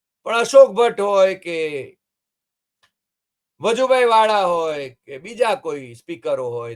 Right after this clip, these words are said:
તો એ છે ને સ્પીકર એટલે પછી અલ્ટિમેટ ત્યાંથી છે ને ઘેર ભગ્યા, બે ઘેર, ઘર ભેગા થવાનું હોય.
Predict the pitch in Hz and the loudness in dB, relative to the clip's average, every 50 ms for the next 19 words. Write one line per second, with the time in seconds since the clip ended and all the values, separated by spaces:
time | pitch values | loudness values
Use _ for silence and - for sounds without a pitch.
0 | 113 - 143 165 165 180 175 175 180 175 170 - - 240 262 - 269 277 233 202 | -16 -16 -14 -12 -12 -12 -12 -12 -14 -16 -16 -16 -16 -16 -6 -2 0 0 0 0
1 | 185 175 - 196 208 214 - - 208 - - 220 220 208 214 220 185 240 220 185 | -2 -4 -8 -10 -14 -14 -14 -14 -16 -16 -14 -10 -8 -6 -6 -8 -8 -12 -12 -12
2 | 170 151 135 117 _ - 190 196 180 - 196 175 170 170 165 170 156 131 127 160 | -12 -12 -14 -14 _ -16 -14 -14 -14 -16 -14 -12 -10 -10 -10 -10 -14 -8 -4 -2
3 | 180 180 147 175 185 175 196 185 165 - _ - 196 214 185 170 214 220 208 196 | -2 -2 -2 -4 -4 -4 -4 -6 -8 -8 _ -10 -10 -8 -8 -8 -8 -8 -8 -8
4 | 185 175 233 247 233 214 220 220 190 190 175 - 151 156 160 151 147 139 127 135 | -6 -4 -4 -2 -2 -2 -2 -4 -4 -6 -6 -6 -8 -8 -8 -8 -8 -10 -12 -10
5 | 180 196 151 113 | -8 -8 -8 -8